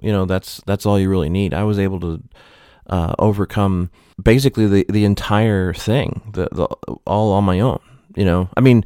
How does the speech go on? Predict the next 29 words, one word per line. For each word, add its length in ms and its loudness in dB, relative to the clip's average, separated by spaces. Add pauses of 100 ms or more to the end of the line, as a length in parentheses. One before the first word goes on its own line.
(400)
on 220 4
my 200 6
own, 300 8
but 140 2
I 80 2
did 200 2
learn 340 2
stuff 280 -2
from 320 0
other 220 2
places 420 0
and 120 -2
other 200 -2
people 360 -2
that 100 -2
I 60 -2
put 220 -4
together. 440 -6
So, 280 -4
um, 300 -6 (100)
so 120 0
yeah, 380 4
um, 440 0 (240)
if 160 0
you're, 240 6
if 160 2
you're 100 4
wondering, 800 4 (540)
uh, 500 0